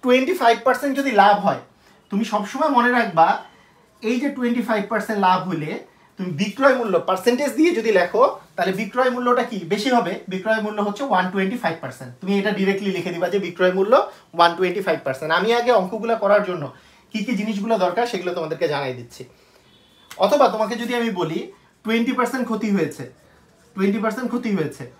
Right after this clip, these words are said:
ক্রয় মূল্য তো always-ই আমি চিন্তা করবো হান্ড্রেড পার্সেন্ট। টোয়েন্টি পার্সেন্ট যদি ক্ষতি হয়, তাহলে বিক্রয় মূল্য কত হবে? বিক্রয় মূল্য হবে হান্ড্রেড থেকে twenty minus করলে এইটি পার্সেন্ট।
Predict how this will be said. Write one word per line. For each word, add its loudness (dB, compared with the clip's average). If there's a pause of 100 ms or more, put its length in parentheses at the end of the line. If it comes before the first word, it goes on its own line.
(720)
ক্রয় 6
মূল্য 2 (120)
তো 2 (100)
always-ই 4
আমি -2
চিন্তা -2
করবো 0
হান্ড্রেড -4
পার্সেন্ট। -10 (760)
টোয়েন্টি 0
পার্সেন্ট -2
যদি -2
ক্ষতি -2
হয়, -2 (440)
তাহলে -6
বিক্রয় -2
মূল্য 0 (100)
কত -2 (100)
হবে? -2 (800)
বিক্রয় -2
মূল্য -2 (100)
হবে 0 (120)
হান্ড্রেড 0
থেকে -4 (100)
twenty -2
minus -2
করলে -2 (280)
এইটি -4
পার্সেন্ট। -14